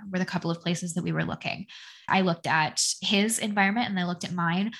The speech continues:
I need a place where I can get away from people, and being able to have perspective is really helpful. Natural light is something that's really helpful for me.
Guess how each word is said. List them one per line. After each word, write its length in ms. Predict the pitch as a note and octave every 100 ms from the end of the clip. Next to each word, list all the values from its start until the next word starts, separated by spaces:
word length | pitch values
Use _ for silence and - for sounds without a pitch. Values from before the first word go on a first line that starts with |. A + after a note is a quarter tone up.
| - _
I 140 | G3 G3+
need 160 | A3
a 60 | A3+
place 340 | A3+ G3+ G3 -
where 140 | F#3+
I 120 | F3+
can 200 | E3 F3
get 140 | E3+ F3
away 260 | E3+ E3
from 180 | E3+ G3
people, 320 | A3+ A#3 B3+
and 200 | - F#3+
being 220 | F#3 F3+ F#3
able 240 | F3+ F3+
to 300 | - - F#3
have 460 | F3 - F3+ F#3 -
perspective 840 | F3+ - - D#3+ D#3 - B3 C#4+ -
is 200 | F3+ E3+
really 200 | E3+ E3
helpful. 600 | - - - - - - - - - _ -
Natural 680 | G3 G3 A3 - D4 D4
light 240 | G3 F#3 G3
is 160 | G3
something 280 | G3 F3+ F#3+
that's 180 | F3+ -
really 240 | F3+ F3+
helpful 400 | F3 E3+ D3 E3
for 160 | D#3+ C#3+
me. 280 | G2+ F#2